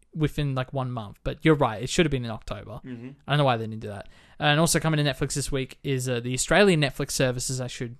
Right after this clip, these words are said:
Speaker 1: clarify, is all eight Harry Potter films. So if you've never seen Harry Potter, <laughs> if you're one of those people, you can go ahead. And coming new to cinemas this week, we have Karen Gillan, who leads Gunpowder Milkshake, which sees a dangerous assassin reunite with her mother and lethal associates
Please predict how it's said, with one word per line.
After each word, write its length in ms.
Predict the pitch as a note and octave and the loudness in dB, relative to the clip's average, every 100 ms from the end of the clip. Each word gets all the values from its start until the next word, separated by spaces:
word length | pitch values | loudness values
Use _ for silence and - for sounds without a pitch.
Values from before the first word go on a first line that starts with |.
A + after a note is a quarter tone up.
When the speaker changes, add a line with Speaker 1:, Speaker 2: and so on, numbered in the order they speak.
| - | -12
Speaker 1:
clarify, 460 | - B2 A#2+ A#2 C3 - _ _ - | -6 -6 -4 -8 -8 -14 _ _ -4
is 200 | F3 E3 | 0 2
all 260 | F3+ F3+ | 2 4
eight 200 | D3 C3+ | 2 0
Harry 300 | - - B2 | -6 -6 -4
Potter 240 | B2+ A2+ A2 | -2 -4 -4
films. 500 | - A2+ A2 A#2+ - _ _ _ | -10 -10 -10 -12 -14 _ _ _
So 160 | - C3+ | -10 -8
if 120 | C3+ | -6
you've 100 | B2+ | 0
never 200 | E3+ G#3+ | 2 2
seen 200 | - G3 | 2 2
Harry 220 | F3+ F3 | 4 4
Potter, 400 | D#3 D3 A#2 A2 - - | 4 2 0 -6 -14 -12
<laughs> 160 | - D#4 | -2 -2
if 340 | - G4+ - | 2 2 4
you're 100 | G3+ | 2
one 100 | F#3+ | 4
of 60 | E3+ | 4
those 160 | E3+ | 2
people, 340 | D#3+ D#3+ D#3+ - - - _ - | 0 -2 -2 -4 -20 -20 _ -8
you 80 | |
can 60 | A#3 | 0
go 180 | G#3 F3+ | 4 4
ahead. 320 | C#3 B2 B2+ - _ - - | 4 0 -4 -14 _ -14 0
And 100 | F#3 | 4
coming 180 | C4 | 6
new 140 | A#3+ A#3 | 4 0
to 80 | G3+ | 0
cinemas 340 | A3+ A3 D#3+ | 2 2 0
this 160 | D#3 - | -2 -2
week, 160 | C3 - | -4 -2
we 80 | C#3+ | -2
have 160 | C#3+ | -2
Karen 420 | - G#3+ A#3+ B3 G#3 | 0 2 2 2 2
Gillan, 360 | G#3 E3+ C#3 | 4 4 0
who 140 | C3+ C#3 | -2 0
leads 320 | C#3+ C#3 C#3 | 2 0 -2
Gunpowder 800 | C3+ C#3 E3+ F#3 D#3+ D#3+ D#3+ D#3+ D3 | -2 -2 0 2 4 4 2 0 -4
Milkshake, 600 | A#2+ A2+ - A#2 G#2+ - - - - | -6 -6 -4 -4 -4 -10 -20 -20 -8
which 160 | C3 - | -6 -2
sees 200 | C3+ B2 | -2 -2
a 40 | |
dangerous 420 | B2+ D3+ D3+ D3 | 0 0 0 -2
assassin 560 | C#3+ - C#3+ - D3+ C#3+ | -2 0 0 0 -2 -2
reunite 420 | C3+ C3 C3 C3 | -2 -2 -2 -2
with 120 | B2 | -4
her 120 | - A#2+ | -6 0
mother 400 | D3+ D#3 D#3 - | 2 4 2 -2
and 180 | C3+ C3 | -6 0
lethal 340 | F#3 - D3+ | 0 0 -2
associates 640 | C#3 A3 A3 A3 G#3 - | 0 2 2 2 2 0